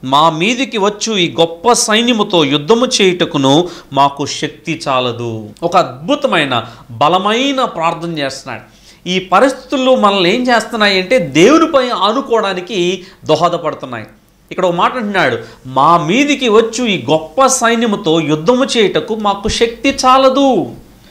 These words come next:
మన శక్తి సరిపోవట్లేదు. ఆక్సిజన్ లేదంట. ఇంత పెద్ద దేశము, నూట ముప్పై ఎనిమిది కోట్ల జనాభా, ఇంత ప్రజలు, ఇంత గొప్ప మినిస్టర్స్,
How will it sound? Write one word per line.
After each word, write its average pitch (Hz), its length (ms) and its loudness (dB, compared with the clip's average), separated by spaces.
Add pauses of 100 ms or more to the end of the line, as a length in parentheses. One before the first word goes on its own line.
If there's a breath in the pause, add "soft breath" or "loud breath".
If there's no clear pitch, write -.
(480 loud breath)
మన 180 240 2
శక్తి 220 760 2
సరిపోవట్లేదు. 190 1300 4 (720 loud breath)
ఆక్సిజన్ 247 720 0
లేదంట. 226 380 2
ఇంత 175 320 -4
పెద్ద 139 320 -6
దేశము, 165 880 0
నూట 180 240 2
ముప్పై 170 320 0
ఎనిమిది 139 240 -2
కోట్ల 196 520 0
జనాభా, 143 680 0 (340 loud breath)
ఇంత 190 380 2
ప్రజలు, 208 760 2
ఇంత 185 320 -4
గొప్ప 156 340 0
మినిస్టర్స్, 220 800 0